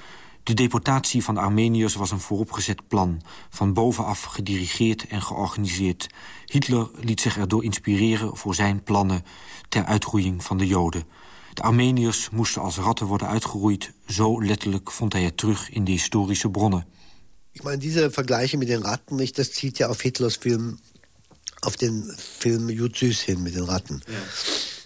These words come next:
Speaker 2: Nur es war so. Das ist das Interessante, dass sie tatsächlich die Armenier mit Ratten verglichen haben.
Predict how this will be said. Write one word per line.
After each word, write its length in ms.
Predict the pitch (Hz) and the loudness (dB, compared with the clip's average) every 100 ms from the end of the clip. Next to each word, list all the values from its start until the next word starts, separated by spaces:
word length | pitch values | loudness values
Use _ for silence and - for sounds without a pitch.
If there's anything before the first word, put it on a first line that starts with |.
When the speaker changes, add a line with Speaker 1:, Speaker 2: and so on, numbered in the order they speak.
| - - - | -20 -20 -2
Speaker 2:
Nur 160 | 139 147 | 2 4
es 120 | - | 4
war 220 | 143 190 | 0 -2
so. 300 | - 87 - - _ _ _ - | -2 -4 -6 -20 _ _ _ -10
Das 180 | 113 - | -4 -2
ist 80 | |
das 100 | 127 | -2
Interessante, 580 | 127 123 127 113 117 131 | -2 -2 -2 0 0 0
dass 160 | 131 120 | 0 0
sie 100 | 127 | 0
tatsächlich 840 | - 165 - 98 - 110 - - - - - - - - | 0 0 0 0 0 0 -2 -8 -14 -20 -20 -18 -10 -2
die 80 | 104 | 2
Armenier 340 | 107 117 120 | 4 4 4
mit 140 | 113 110 | 2 2
Ratten 300 | 135 139 110 | 2 0 -2
verglichen 500 | 95 69 65 69 69 | -2 -4 -8 -8 -8
haben. 220 | - - | -10 -14